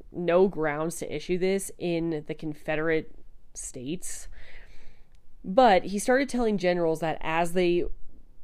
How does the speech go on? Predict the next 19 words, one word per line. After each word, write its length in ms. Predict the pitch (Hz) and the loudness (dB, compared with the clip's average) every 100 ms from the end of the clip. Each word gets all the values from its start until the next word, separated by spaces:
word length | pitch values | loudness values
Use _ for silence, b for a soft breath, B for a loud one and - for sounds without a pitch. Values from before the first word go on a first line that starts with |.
| - - - - | -10 -10 -14 -8
fought 200 | - 160 | -2 -2
these 160 | 151 143 | -2 0
battles 540 | 202 208 202 185 170 | 4 6 6 4 2
and 120 | 165 151 | 0 -2
as 160 | 156 | -2
they 300 | 156 160 151 | -2 0 -2
took 280 | 147 - 170 | -4 -4 0
over 300 | 160 156 160 | 2 2 0
an 80 | 147 | -2
area 480 | 151 151 165 175 180 | -2 0 2 0 0
to 160 | 160 | -4
free 400 | - - 170 170 | -10 -4 -2 0
all 220 | 156 160 | 2 2
the 120 | 160 160 | 4 2
enslaved, 560 | 147 - 147 147 - - b b b - - | 0 -4 -2 -4 -4 -6 b b b -12 -10
uh, 320 | - 156 147 - | -6 -4 -4 -4
Africans 520 | - 160 - 160 143 | 0 0 0 -2 -4
there. 220 | 147 107 - - - - - - - - - - - | -4 -8 -10 -14 -14 -14 -14 -10 -8 -8 -8 -8 -8
Now, 380 | - 196 165 | -2 2 2